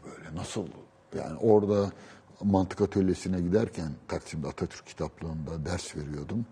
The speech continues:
Yıllarca ders verdim. E, en büyük zevkim erkenden Beşiktaş'a gelmek.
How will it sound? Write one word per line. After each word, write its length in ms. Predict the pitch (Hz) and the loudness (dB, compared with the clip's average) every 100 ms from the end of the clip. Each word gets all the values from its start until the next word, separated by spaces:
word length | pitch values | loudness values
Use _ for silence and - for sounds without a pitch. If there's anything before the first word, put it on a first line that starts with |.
| - - - _ | -14 -20 -20 _
Yıllarca 580 | 90 85 87 82 - 69 | -4 0 0 -2 -6 -6
ders 300 | 80 78 - | -6 -8 -10
verdim. 400 | 80 80 - 117 - - - - - - - - - - _ _ - | -12 -10 -6 -6 -8 -20 -20 -20 -20 -20 -20 -20 -20 -20 _ _ 0
E, 100 | 95 92 90 82 82 67 64 60 117 - 139 | 4 6 4 2 0 -2 -4 -4 -4 6 8
en 180 | 135 | 8
büyük 240 | 101 95 82 | 6 4 2
zevkim 540 | 82 101 90 - 131 | 4 4 4 2 0
erkenden 640 | 101 82 107 98 92 90 | 0 0 0 0 0 0
Beşiktaş'a 500 | 87 - - - 85 | -2 -4 -10 -8 -6
gelmek. 420 | 80 82 78 117 | -4 -6 -2 -2